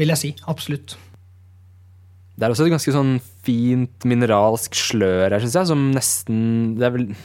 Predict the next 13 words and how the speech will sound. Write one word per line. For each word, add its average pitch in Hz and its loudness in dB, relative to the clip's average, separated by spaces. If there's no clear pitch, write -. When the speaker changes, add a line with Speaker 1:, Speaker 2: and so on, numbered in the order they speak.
Speaker 2:
litt 127 -2
sånn 120 0
tørr 117 -2
stein, 110 0
nesten 107 -2
litt 101 -2
mot 104 0
røyk, 104 -2
eh, 107 2
eh, 104 -4
som 120 -4
ligger 113 -2
litt 113 -2